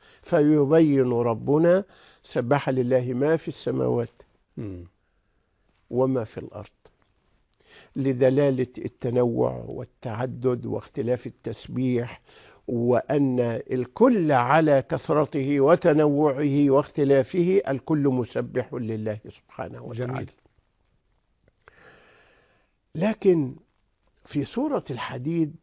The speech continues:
Speaker 1: جمع الكل، لأن كان الاستشهاد إلى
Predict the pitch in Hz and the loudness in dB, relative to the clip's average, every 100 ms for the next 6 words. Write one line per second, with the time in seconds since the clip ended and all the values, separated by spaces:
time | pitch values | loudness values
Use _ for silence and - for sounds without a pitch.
0 | _ _ _ 131 175 190 151 139 123 175 | _ _ _ -2 0 0 -2 -4 -4 -2
1 | 180 165 139 127 - 170 156 127 180 190 | -2 -2 -2 -2 -2 -2 -2 -2 -2 -2
2 | 175 147 - 147 - - 151 170 165 - | -2 -4 -4 -10 -10 -10 -2 -2 -2 -4
3 | 160 165 151 147 | -2 0 0 -4